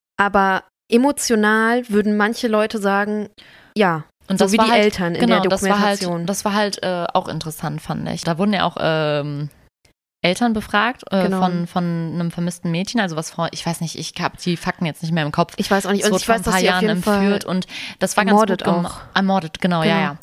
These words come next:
Speaker 2: ja. Und dann gab's halt noch diesen, ähm, Herrn Oetker, der
Speaker 1: Ah,
Speaker 2: selber
Speaker 1: ja.
Speaker 2: entführt wird. Das fand ich zum Beispiel, ich fand das sehr gut gemacht in der Dokumentation, dass der Herr Oetker eher so ein bisschen, er war selber halt, ähm, äh, kurz für die es nicht, die jetzt nicht wissen, wer das ist, der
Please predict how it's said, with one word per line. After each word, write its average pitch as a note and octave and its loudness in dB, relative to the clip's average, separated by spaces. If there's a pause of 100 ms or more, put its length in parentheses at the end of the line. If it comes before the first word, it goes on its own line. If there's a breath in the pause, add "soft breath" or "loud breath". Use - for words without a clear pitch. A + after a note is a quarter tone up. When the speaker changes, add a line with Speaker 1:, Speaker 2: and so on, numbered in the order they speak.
(120)
Speaker 2:
ja. - -16
Und G#3 2
dann G#3+ 4
gab's A3 -2
halt A3 -2
noch G3+ -4
diesen, F#3 -2
ähm, F3 0
Herrn E3+ -4
Oetker, G3+ -2 (420 soft breath)
der F3 2
Speaker 1:
Ah, E3+ 2
Speaker 2:
selber G#3 2
Speaker 1:
ja. D#3 0
Speaker 2:
entführt E3 -6
wird. D3 -2
Das - -4
fand B3 -2
ich A#3 -8
zum A3 -6
Beispiel, G#3 -4
ich - -12
fand G#3 -2
das G3 -4
sehr G#3+ 0
gut G#3 -4
gemacht G#3 -2
in G#3+ 2
der F#3+ -2
Dokumentation, F#3 -2 (280 loud breath)
dass F#3+ -2
der F3+ 0
Herr F3 -2
Oetker - -2
eher G3+ 0
so F#3+ -4
ein F#3+ 0
bisschen, F#3+ -4
er E3 -2
war F3 2
selber G3 0
halt, G3 0
ähm, F3+ 0 (580 loud breath)
äh, F3+ 2
kurz - -2
für F3+ -2
die E3 -4
es E3 -6
nicht, E3+ -4
die D#3+ -2 (120)
jetzt D#3+ -6
nicht D#3+ -6
wissen, E3+ -6
wer E3+ -4
das E3 -4
ist, D#3+ -8
der F3 -2